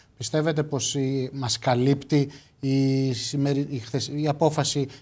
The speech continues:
της Συνόδου της Ευρωπαϊκής Ένωσης ή έπρεπε, δεδομένου ότι έχει μπει μέσα στην Κυπριακή αος ένα τουρκικό πλοίο, ότι, ότι έπρεπε να υπάρξει μια πιο σκληρή στάση, δηλαδή με την ανακοίνωση κάποιων πιο συγκεκριμένων μέτρων;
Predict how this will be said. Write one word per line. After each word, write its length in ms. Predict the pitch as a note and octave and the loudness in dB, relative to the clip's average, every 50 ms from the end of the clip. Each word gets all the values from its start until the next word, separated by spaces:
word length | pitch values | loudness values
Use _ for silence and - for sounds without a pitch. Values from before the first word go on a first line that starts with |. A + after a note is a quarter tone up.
| _ _ | _ _
της 180 | - D3+ C3+ - | -2 0 0 2
Συνόδου 320 | - D3+ C#3+ D3 D3+ D3 | 4 4 4 6 4 4
της 120 | C#3+ D3 - | 2 2 0
Ευρωπαϊκής 500 | C#3 C#3+ D3 C#3+ D3 C#3+ C#3 - D3 - | 0 0 0 0 0 -2 0 -2 -2 -2
Ένωσης 400 | F#3 F#3+ F#3+ F3+ - G3+ - - | -2 -2 -2 -4 -4 -4 -4 -2
ή 60 | G#3 | -2
έπρεπε, 360 | G3 F3+ F3 D#3 - D3+ C#3 C3+ - - _ _ | -2 -2 -2 0 0 0 0 0 -4 -18 _ _
δεδομένου 380 | - F3+ D#3 E3+ E3+ F#3 G3+ G#3+ G3+ | -2 0 2 2 2 2 2 2 0
ότι 240 | F#3 G3+ F#3+ F#3 F#3 | 0 2 2 2 4
έχει 220 | G3 F#3 F#3 G3 | 2 0 0 -2
μπει 300 | D#3+ D3+ F3+ G3 G3+ G3 G3+ - - - | 0 2 2 2 2 0 -4 -12 -12 -6
μέσα 220 | - F#3 F3 G3 | -4 -2 -2 -2
στην 160 | F3+ - F3 D3+ | -2 -2 -2 -2
Κυπριακή 500 | E3 D3+ D3+ E3+ F3 E3+ E3 E3 F#3+ F#3 | -2 -2 0 2 2 2 2 2 2 4
αος 260 | E3+ F3+ G3 F#3+ F#3+ | 4 4 4 2 -2
ένα 200 | G#3+ G3 G3+ F#3+ | -4 -4 -4 -2
τουρκικό 380 | E3+ F#3 E3 E3+ F3 F3+ G#3 | -4 -4 -4 -4 -4 -4 -4
πλοίο, 500 | F#3 - G#3+ G3+ F#3+ D#3+ B2 G#2+ A2 - _ _ _ _ _ _ _ _ _ _ _ _ _ - | -2 0 2 2 4 2 2 -2 -4 -10 _ _ _ _ _ _ _ _ _ _ _ _ _ -12
ότι, 200 | D#3 D#3 D3 D#3+ | -10 -8 -4 -2
ότι 180 | E3+ D3 E3 E3+ | -2 2 4 4
έπρεπε 240 | E3+ D#3+ E3 D3+ D#3+ | 4 4 4 2 4
να 80 | D#3 | 2
υπάρξει 440 | D3+ D3 D3+ D#3 D3 D3+ - - D3+ | 4 4 6 6 6 6 2 0 2
μια 160 | C#3+ D3 D3+ | 2 2 0
πιο 140 | D3 - D#3+ | 0 0 0
σκληρή 360 | D3 - - D3 D3 C#3+ D3 | -2 0 0 0 2 2 2
στάση, 500 | C#3+ - - D3 C#3 C3 - - C3+ B2 A2 - - _ _ - | 2 4 4 4 4 4 2 -2 -4 -4 -6 -10 -20 _ _ -4
δηλαδή 200 | D3+ C#3+ C#3+ D#3+ | 0 0 2 2
με 80 | D#3 | 2
την 140 | D3 D3+ D3 | 0 2 2
ανακοίνωση 720 | D3 C#3+ C3+ C#3 C#3 D3+ D3+ C#3+ C#3+ C3 - - C#3 B2 B2 - - _ | 2 2 2 0 2 2 2 2 2 0 0 -2 -2 -4 -4 -8 -14 _
κάποιων 300 | - D3 C#3 C#3 - B2+ | 0 0 0 0 0 -4
πιο 120 | - - | -2 -2
συγκεκριμένων 540 | C#3 - C3+ B2+ A#2 C3+ C3 C3 C3 B2+ B2 B2 | -2 -2 -2 -4 -4 -2 -2 -2 -2 -2 -2 -2
μέτρων; 320 | B2+ B2 G#2+ A#2 G#2+ | -2 -2 -4 -6 -10